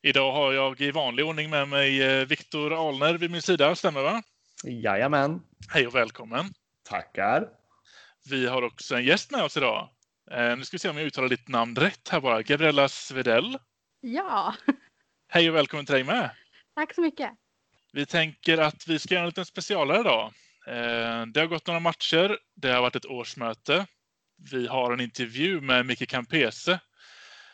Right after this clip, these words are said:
Speaker 1: Och vi har redan innan säsongen startat en liten skadelista som vi tänker att vi ska gå igenom.
Speaker 2: Precis. Och kanske också ska informera att Gabriella är ju ny Brynäs-skribent på Svenska fans för den här säsongen.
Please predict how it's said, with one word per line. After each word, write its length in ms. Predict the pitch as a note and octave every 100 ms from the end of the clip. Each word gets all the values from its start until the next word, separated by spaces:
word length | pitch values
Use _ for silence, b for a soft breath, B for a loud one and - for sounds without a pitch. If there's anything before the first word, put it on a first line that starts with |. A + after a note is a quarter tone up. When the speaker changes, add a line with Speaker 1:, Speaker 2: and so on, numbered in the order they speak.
| B
Speaker 1:
Och 220 | G3 F#3+ _ - - D3
vi 100 | C3+
har 240 | C3+ B2
redan 220 | B2 A#2+
innan 240 | B2 A#2 A#2
säsongen 380 | C3 C3+ B2 A2+
startat 420 | C3 A#2 A2+ D#3+
en 140 | D#3
liten 220 | D#3 D3
skadelista 640 | - C#3 A#2 A2+ A2 - C#3
som 140 | -
vi 60 | B2
tänker 200 | A#2+ A2
att 80 | A2+
vi 60 |
ska 140 | - A#2+
gå 100 | A2+
igenom. 360 | A2 A2 - _ _ _ _ _ _ _ _ b b _ - -
Speaker 2:
Precis. 580 | G2+ G#2 B2 G2 F2+ -
Och 160 | B2+ B2+
kanske 240 | C3+ C3+
också 200 | C3+ C3+ B2+
ska 140 | C3+
informera 540 | B2+ B2+ B2 G#2+ G#2+
att 140 | G#2 -
Gabriella 680 | A#2+ A2+ A#2+ C3 A2+ C3+ A2+
är 60 |
ju 220 | A#2 B2
ny 600 | A#2+ A#2+ C#3+ F#3+ C3 F#2
Brynäs-skribent 840 | C#2+ A#2 A2 F2+ E2+ A2 F2+ D#2+ -
på 100 | F2+
Svenska 360 | F#2+ F2 E2
fans 480 | - - G1+ B1 -
för 220 | - D2
den 140 | - G2+
här 140 | F2
säsongen. 580 | - G#2+ B2+ B3 D4+